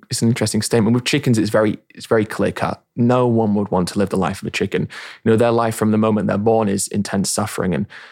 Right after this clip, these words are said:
ninety-nine point nine percent of chickens in the U S are factory farmed. That's a U S D A statistic. In the U K, it's ninety-five percent. And remember, like we said before, the U K is the best in the world, and still ninety-five percent are factory farmed. And then even that percentage that aren't factory farmed,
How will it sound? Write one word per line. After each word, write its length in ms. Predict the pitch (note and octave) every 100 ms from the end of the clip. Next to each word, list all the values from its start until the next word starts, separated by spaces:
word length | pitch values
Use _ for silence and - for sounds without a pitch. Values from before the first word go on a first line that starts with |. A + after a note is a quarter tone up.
| _ - - -
ninety-nine 580 | B2+ B2 C3 B2 A#2 A2
point 200 | G#2+ A2+
nine 220 | A#2 A2
percent 360 | G#2+ - G#2 G2
of 100 | F#2
chickens 400 | A#2 A2+ G#2 G2
in 120 | F2+
the 80 | F2+
U 260 | G2 G#2+
S 160 | G2 -
are 60 |
factory 340 | F#2 - - G2
farmed. 400 | - - - -
That's 220 | G#2+ G2+
a 40 | G2+
U 200 | G#2 G2
S 120 | G2+
D 180 | - G2
A 180 | F2+ F2 -
statistic. 640 | - G2+ - - A1 - - - - -
In 140 | A#2
the 80 | A#2
U 140 | A2+
K, 180 | A2+ A2
it's 140 | G2+ A2+
ninety-five 640 | G#2+ G#2+ G#2 A2 G#2 -
percent. 260 | G#2 E2 -
And 80 |
remember, 320 | G#2 A2 A2 G2+
like 160 | F#2+
we 60 | F2+
said 180 | G2 F#2
before, 320 | G2+ A#2+ A2+
the 80 | G#2+
U 100 | A2
K 140 | A2
is 80 | A2
the 100 | G#2+
best 300 | A2 - -
in 60 |
the 80 | G#2
world, 420 | G#2+ A2+ G2 G2
and 160 | G#2+ G2+ - - -
still 240 | - B2
ninety-five 560 | A#2 A2+ A2+ - A2 G#2
percent 200 | - -
are 40 |
factory 380 | - A#2+ - A2
farmed. 400 | - C#2+ C2 - - _
And 60 | A#2+
then 120 | C#3
even 140 | E3
that 140 | F3 D3+
percentage 400 | D3 C#3 B2+ A2
that 140 | A2+
aren't 180 | A#2 A2
factory 340 | - C3 - A2+
farmed, 460 | F#2 D#2+ D#2+ F#2